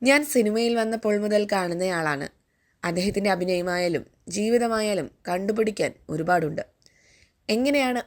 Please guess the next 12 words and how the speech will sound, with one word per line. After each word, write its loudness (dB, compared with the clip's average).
ഒരു -2
മനുഷ്യൻ -4
അഭിനയിക്കേണ്ടത് 0
എന്നിങ്ങനെ 0
ഒരു -2
നല്ല 0
മനുഷ്യനായി -2
ജീവിക്കാം, -6
ഇതൊക്കെ 2
അദ്ദേഹത്തെ -2
കണ്ടു -4
പഠിക്കാം. -6